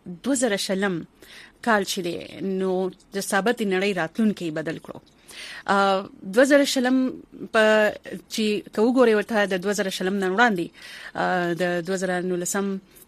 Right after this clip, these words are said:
په اخره کې، آ، وروستیو میاشت کې د کرونا وایرس وبا راغله. او بیا هغه وبا چې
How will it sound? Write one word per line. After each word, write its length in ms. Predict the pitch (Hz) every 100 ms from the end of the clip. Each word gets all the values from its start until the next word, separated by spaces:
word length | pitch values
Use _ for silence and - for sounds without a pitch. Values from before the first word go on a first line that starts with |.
| -
په 60 |
اخره 360 | 170 175 277 233
کې، 240 | - 170 175 - - -
آ، 260 | - 175 170
وروستیو 500 | 180 175 - 233 190 -
میاشت 480 | 202 202 196 - -
کې 380 | 180 165 - 165
د 80 |
کرونا 380 | 180 202 190 180
وایرس 380 | 170 160 156 -
وبا 360 | 170 165 165 165
راغله. 300 | 160 160 156 151 _ _ _ _ _ _ _ _ -
او 60 | 190
بیا 180 | 233 240
هغه 280 | 262 330 247
وبا 340 | 180 175 190
چې 120 | -